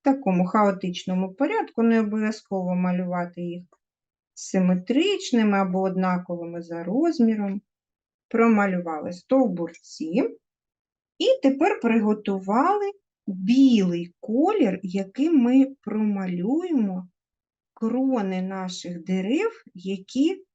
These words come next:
вкриті сніжком. Прям заходимо на, на ці стовбурці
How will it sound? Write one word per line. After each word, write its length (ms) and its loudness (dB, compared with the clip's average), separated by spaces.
вкриті 1040 0
сніжком. 1300 -4
Прям 200 4
заходимо 800 0
на, 320 -4
на 220 -4
ці 200 -8
стовбурці 960 -4